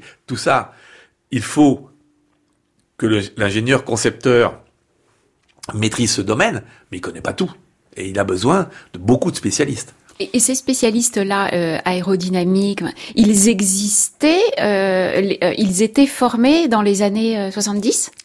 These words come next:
Speaker 1: Ah ben, il y en avait déjà, bien sûr, oui, oui. Alors, si, si vous prenez l'exemple du vent, on est évidemment beaucoup plus compétent aujourd'hui que qu'on ne l'était à l'époque. Hein, l-, l'une des, aujourd'hui, on construit des ponts de plus en plus grands. Il y a beaucoup de raisons à ça, si vous voulez, mais l'une des raisons,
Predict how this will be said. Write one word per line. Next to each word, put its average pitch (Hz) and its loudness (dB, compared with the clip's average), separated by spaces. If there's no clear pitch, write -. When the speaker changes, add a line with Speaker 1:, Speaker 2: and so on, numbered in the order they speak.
Speaker 1:
Ah 113 0
ben, 110 -2
il 101 -4
y - -4
en 87 -8
avait 90 -8
déjà, 92 -4
bien 90 -6
sûr, 294 -2
oui, 113 -4
oui. 101 -6
Alors, 104 -2
si, - -10
si 135 4
vous 127 0
prenez 123 0
l'exemple 110 -2
du 101 -6
vent, 180 0
on 117 -2
est 110 4
évidemment 110 2
beaucoup 147 -2
plus 127 -10
compétent 120 0
aujourd'hui 107 0
que 107 -16
qu'on 107 -6
ne 104 -4
l'était 104 0
à 104 2
l'époque. 123 -2
Hein, 113 -4
l-, 110 -4
l'une 143 2
des, 127 6
aujourd'hui, 143 2
on 135 -4
construit 113 -4
des 104 2
ponts - -4
de 110 -2
plus 110 -4
en 113 0
plus 117 -4
grands. 170 0
Il 92 -4
y 92 -2
a 87 -2
beaucoup 98 -2
de 113 2
raisons 113 2
à 95 -2
ça, 165 0
si - -10
vous 110 -2
voulez, 131 -2
mais 104 -10
l'une 147 0
des 120 4
raisons, 120 -2